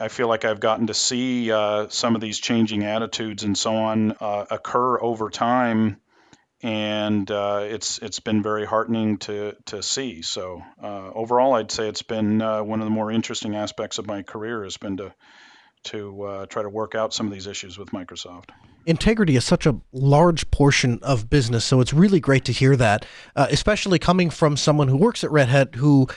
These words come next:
Speaker 2: uh, you know, I consider Red Hat to be a, a company of great integrity, so that, that means a lot coming from you and, and Red Hat. Tell me a little bit about the Lot Network.
Speaker 1: So the Lot Network was founded by, uh, Google, uh,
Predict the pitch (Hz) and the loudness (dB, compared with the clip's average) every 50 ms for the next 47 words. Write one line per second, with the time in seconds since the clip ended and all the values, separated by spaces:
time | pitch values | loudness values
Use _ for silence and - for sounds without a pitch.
0 | - - - - - - 95 95 - 165 156 135 120 123 139 147 - 156 143 - | -16 -20 -20 -12 -6 -2 -2 -2 0 2 2 4 4 4 4 2 2 0 -2 0
1 | - 135 127 123 139 147 135 117 135 113 - - 127 131 120 117 - 135 139 123 | 0 2 4 6 6 4 4 2 0 -2 -2 -2 0 2 2 2 4 2 0 0
2 | - 135 123 123 120 113 113 - - 131 - 123 120 127 135 113 120 107 110 - | 0 0 0 2 2 2 2 2 2 2 2 2 0 0 0 0 0 -2 -2 0
3 | - 139 120 131 - 139 151 156 147 160 165 139 143 135 151 156 151 - - - | 0 0 2 0 0 2 2 2 2 2 0 0 2 4 4 4 2 2 0 -2
4 | 143 139 139 135 - - 139 120 120 127 - 135 135 139 135 127 117 117 - - | 0 0 0 -2 0 2 2 2 2 0 0 2 4 6 6 6 4 2 0 -2
5 | 123 107 110 131 139 139 - 135 113 - - _ _ _ - - 254 320 381 381 | -2 2 4 4 4 4 4 4 2 2 2 _ _ _ 2 4 4 4 6 6
6 | 320 247 202 233 254 233 185 202 226 - 156 147 131 127 165 170 202 185 - 151 | 6 6 6 6 6 6 6 6 6 6 4 2 2 4 6 6 6 4 4 2
7 | 139 156 147 151 170 175 - 107 98 - 101 98 - - - - - - - - | 2 4 6 6 4 4 2 0 -2 0 0 0 0 -2 -6 -16 -12 -6 -2 2
8 | - 147 131 123 120 117 120 139 196 247 233 180 151 151 151 151 151 147 143 - | 4 4 4 4 4 4 4 6 6 6 6 4 4 4 4 4 4 4 2 2
9 | - - 131 127 123 117 110 - - - - - - - 131 131 139 151 151 143 | 0 0 2 4 4 4 4 2 0 0 -2 -4 -2 2 2 4 4 4 2 2
10 | 147 143 139 127 113 120 120 117 117 120 120 117 113 117 - 113 107 107 107 107 | 0 -2 -2 0 2 4 6 6 6 6 4 2 0 0 2 4 4 4 4 2
11 | 104 101 92 123 123 127 156 170 202 240 214 - _ - - - - - - - | 0 0 0 2 2 2 2 0 2 0 0 -2 _ -20 -20 -18 -18 -18 -18 -18
12 | - _ _ _ - 143 120 113 | -20 _ _ _ 0 2 2 2